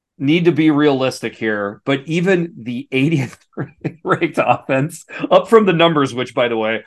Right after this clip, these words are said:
I never gave, hundred and twenty-ninth ranked, uh, offense and the hundred and twenty-second ranked scoring offense. So if we're somewhere around the, what I would think they're shooting for, like, the eightieth or ninetieth total ranked offense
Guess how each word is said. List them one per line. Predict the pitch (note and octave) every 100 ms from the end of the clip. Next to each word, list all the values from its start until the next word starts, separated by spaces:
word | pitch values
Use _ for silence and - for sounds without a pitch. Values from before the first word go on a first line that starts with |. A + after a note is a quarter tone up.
| _
I | - D3
never | C#3+ C3
gave, | A2+ B2 G#2+ - _ _ -
hundred | A#2+ G#3+ A#3+
and | F#3+ C#3+
twenty-ninth | F3 D#3+ C#3+ B2+ B2+
ranked, | A#2 A2 - -
uh, | B2+ A2 G#2+ -
offense | A#2+ B2 C3 A#2 G#2+
and | - B2+
the | A#2
hundred | A2+ D3+ D#3+ C3+ C#3
and | B2+ G#2+
twenty-second | E3 D3 A#2 C#3+ C#3 C3
ranked | A2 G#2+ F#2
scoring | - B2+ A#2
offense. | G#2 G2+ - G#2 F#2+ - - _
So | - E3 D3
if | D3+
we're | F3 F#3+
somewhere | F#3+ G3 E3 E3
around | C#3+ B2+ C3 C3 B2
the, | A#2 A2+
what | A2 A2+
I | A2+ C3+
would | C#3
think | - C#3
they're | C3+ A2+
shooting | - C#3 A2
for, | - A#2
like, | G#2+ A2 -
the | A#2 A2+
eightieth | B2+ F3 G3 G3
or | C#3
ninetieth | B2 C3+ C3+ A#2+ -
total | - A#2+ C3+ D3 C3+
ranked | A#2+ A#2 A2+ -
offense | G#2+ A2+ A2 G#2 G2+